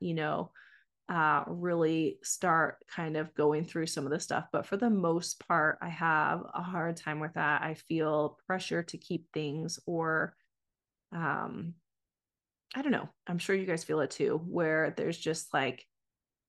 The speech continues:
I don't know. I think I'm feeling it even more with Christmas coming up, knowing, like, there's gonna be a whole bunch of, like, incoming gifts for the kids, and, like, our house is already, like, filled to the brim with stuff. And I'm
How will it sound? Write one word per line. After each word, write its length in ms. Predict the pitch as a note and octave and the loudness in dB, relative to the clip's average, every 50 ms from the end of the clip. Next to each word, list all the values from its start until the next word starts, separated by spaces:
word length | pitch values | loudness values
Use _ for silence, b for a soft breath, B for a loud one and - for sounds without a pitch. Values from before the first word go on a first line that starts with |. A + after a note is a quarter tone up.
| _ _ _ - | _ _ _ -8
I 100 | D#3+ E3+ | -4 -2
don't 80 | F3 F3 | 0 0
know. 160 | D#3+ - - - | 0 0 -2 -2
I 60 | E3+ | -2
think 220 | - A#3 A3 G#3+ G#3 - | 2 2 2 2 0 -2
I'm 140 | F3+ F3+ F3 | -2 -4 -2
feeling 380 | - - A3+ A3 A#3 A#3 A#3 | 0 2 4 4 6 6 6
it 140 | A#3 G#3+ - | 4 4 4
even 220 | F#3 F3 F#3 F3+ | 2 2 2 0
more 260 | F3 E3 E3 E3 E3 E3 | 0 0 0 0 2 2
with 180 | D#3 E3 E3 | 0 -2 -4
Christmas 440 | - - E3 E3+ - - E3+ E3 - | -6 -8 -8 -8 -4 -4 -4 -4 -4
coming 320 | - - E3+ E3+ E3+ E3+ | -4 -2 -2 0 0 2
up, 200 | E3 D#3+ D#3 - - | 2 0 0 0 -2
knowing, 400 | - E3+ E3 D3+ D#3 D#3 D#3 D#3+ | -2 0 2 2 2 2 2 0
like, 180 | E3 C#3+ - - | -2 -4 -4 -4
there's 220 | - E3 E3+ E3 | -4 -4 -4 -4
gonna 180 | - E3+ E3+ E3 | -4 -2 -2 0
be 160 | E3+ E3 D#3+ | 0 2 2
a 100 | D3+ D#3+ | 2 0
whole 240 | - - - E3+ E3+ | -2 -2 0 0 0
bunch 260 | E3 E3+ D#3 E3+ - | 0 0 -4 -2 -6
of, 100 | D#3+ - | -4 -4
like, 160 | D#3+ E3 E3 - | -4 -4 -4 -4
incoming 600 | - F3 E3+ F3 - - - E3 D#3 D#3+ E3 E3+ | -4 -2 -2 -2 -4 -4 -4 -4 -2 -2 -4 -2
gifts 280 | E3 E3 E3 E3 - - | -2 -4 -4 -4 -6 -6
for 140 | - E3+ | -4 -4
the 140 | E3 D#3+ E3 | -4 -4 -4
kids, 420 | - - E3+ E3 E3+ E3 E3 - - | -6 -4 -2 -2 -2 -2 -4 -6 -8
and, 220 | - F3 E3 E3 | -6 -6 -4 -2
like, 140 | D#3+ D3+ E3 - | -2 -4 -4 -4
our 120 | E3+ E3+ | -6 -6
house 340 | E3 - - D#3+ F3+ - - | -6 -2 -2 -2 -2 -2 -6
is 140 | - F3+ - | -8 -8 -6
already, 320 | E3 E3 D#3 D#3 D#3+ F3+ | -4 -4 -4 -2 -4 -4
like, 240 | F3 - - D3+ - | -4 -4 -4 -4 -6
filled 420 | - - - - E3 D#3 D3+ - - - | -10 -12 -4 -2 -2 -2 -2 -4 -8 -14
to 140 | - - F3 | -10 -8 -4
the 100 | - E3+ | -4 -4
brim 480 | E3+ E3 - F3 C#3 D3 - E3+ F3+ F3+ F#3+ | -2 -2 -2 -2 -2 0 -2 -2 -4 -4 -4
with 240 | - E3+ D#3 D3 D#3+ - - | -2 -2 -2 -2 -2 -6 -10
stuff. 560 | - - - - - - - - - - - _ _ _ _ _ _ _ _ _ _ - | -10 -8 -6 -4 -2 0 0 0 -2 -6 -16 _ _ _ _ _ _ _ _ _ _ -4
And 800 | - F3+ F3+ F3+ F3 F3 E3+ E3+ E3+ E3+ E3+ E3+ F3 E3+ E3+ - - _ _ _ - | 0 2 2 4 4 4 4 4 4 4 2 2 0 -2 -4 -8 -14 _ _ _ -2
I'm 640 | E3+ E3+ E3+ E3 E3+ E3 E3 E3+ E3 E3 F#3 - | 2 2 4 4 4 4 2 2 0 -2 -6 -8